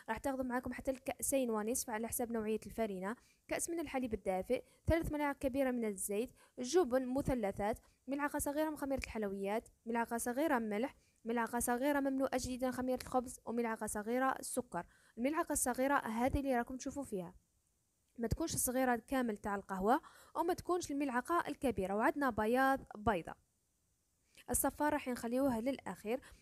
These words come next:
اول حاجه راح نديروها، نغربلوا الفرينه تاعنا عده مرات. هنا كل ما غربلتوا الفرينه تاعكم اكثر، كل ما العجينه تاعكم راح تجي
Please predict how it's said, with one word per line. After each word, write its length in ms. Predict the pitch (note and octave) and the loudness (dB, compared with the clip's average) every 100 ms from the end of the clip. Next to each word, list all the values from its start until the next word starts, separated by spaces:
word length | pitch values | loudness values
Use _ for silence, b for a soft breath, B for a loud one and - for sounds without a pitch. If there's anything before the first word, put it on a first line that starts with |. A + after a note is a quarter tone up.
| B | B
اول 200 | E4+ F#4 | 2 2
حاجه 200 | - D4+ | 2 0
راح 140 | D4 D4 | -2 -2
نديروها، 400 | C4 C#4 C#4 C4+ | 0 0 0 -4
نغربلوا 420 | A#3+ C#4 A#3 B3+ | -2 -2 0 0
الفرينه 420 | A#3+ B3 B3+ B3+ | 0 0 0 -2
تاعنا 340 | A#3 A#3+ A#3+ C4 | -4 -4 -2 -2
عده 420 | A3 A3+ A3+ B3+ A#3+ | -4 -4 -2 -2 -2
مرات. 420 | A#3 G#3+ F#3 F#3+ | -2 -2 -4 -6
هنا 420 | G3+ G#3 G#3 G#3+ _ _ | -6 -6 -8 -16 _ _
كل 120 | C4+ C4+ | -4 -2
ما 80 | |
غربلتوا 380 | A#3+ A#3 A#3+ G#3 | -2 -2 -4 -6
الفرينه 340 | - A#3+ A#3+ A#3 | -4 -2 -2 -2
تاعكم 420 | B3+ A3+ - - - | -4 -2 -2 -4 -8
اكثر، 340 | B3 - C#4+ B B B _ | -8 -2 -2 B B B _
كل 160 | D4+ C#4 | -2 0
ما 60 | |
العجينه 440 | C4 A#3+ A#3+ C4 B3+ | 0 0 -2 -2 0
تاعكم 380 | B3 B3 C#4+ | 0 -2 -2
راح 160 | C4 A#3 | -4 -4
تجي 320 | G#3 C4 D4 | -6 -4 -4